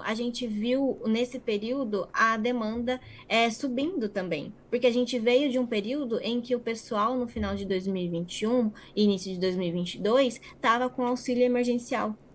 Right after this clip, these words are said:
Então, a gente teve diversos fatores positivos pro início do ano, a arroba, é, ultra-, é, alcançar aí os trezentos e cinquenta. Esse ano, a gente tá em outro momento. A gente tá vindo de um período que tem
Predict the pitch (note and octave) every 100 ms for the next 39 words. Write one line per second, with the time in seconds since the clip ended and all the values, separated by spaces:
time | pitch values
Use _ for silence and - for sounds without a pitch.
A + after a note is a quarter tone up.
0 | - - - G#3+ A3+ A3+ A3+ A3+ A#3 -
1 | - A3 G#3 G3+ G3 G#3+ G3+ A3 B3 F4
2 | - C#4+ C4+ A#3 A3 G#3+ - A#3+ C4 D#4+
3 | E4+ - A3+ G#3+ A#3 C#4+ D4 - - -
4 | A#3 A#3 A#3 C#4 D4 B3 B3+ G#3 F#3 A3
5 | A#3+ - A3 G#3+ G3+ G3 F#3+ A3+ B3+ -
6 | - G3+ G#3 G#3 G#3 - G3+ G3 F#3 F#3+
7 | G#3+ G#3 G3+ F#3+ F#3 G3+ G3+ G3 F#3+ G3+
8 | G3 F#3+ A#3+ C#4 G#3+ G3+ - - - -
9 | - - C#4+ G4+ - B3 G#3 A3 D4 A#3+
10 | A3 A#3 A#3+ B3 B3 B3+ B3 D#4+ A#4 -
11 | G4+ G#4 F4+ E3+ F3 D#3 A2+ G3 A3+ A#3+
12 | - A#3+ G#3+ G3 F3+ E3 - - - -
13 | F#3+ A3+ A3+ A3 G3 F3+ E3+ E3+ - -
14 | A3 G#3+ G3+ F#3 F3